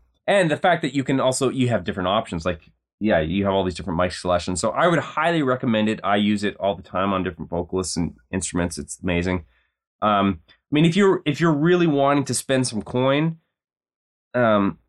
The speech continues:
any vintage Neumann mic you can find that's in good working condition usually will be great for, you know,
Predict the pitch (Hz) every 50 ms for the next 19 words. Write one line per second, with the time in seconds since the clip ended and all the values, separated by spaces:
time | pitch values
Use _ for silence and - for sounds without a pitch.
0 | _ _ _ _ _ 139 147 170 170 151 123 110 117 120 117 127 123 104 - 110
1 | 104 101 101 101 107 113 113 113 110 110 113 110 - 110 104 - 104 - - 98
2 | 95 101 107 107 95 87 - - 95 95 85 82 - _ _ _ _ _ - 107
3 | 98 92 87 95 95 - - 98 95 98 - 92 90 90 - - 104 107 113 113
4 | 104 - _ _ _ _ _ _ _ _ _ _ _ - 113 107 104 92 95 101
5 | 95 90 87 82 90 80 - 80 85 85 85 82 80 - _ - 90 85 82 80
6 | - - _ _ _ _ _ _ _ - 95 87 76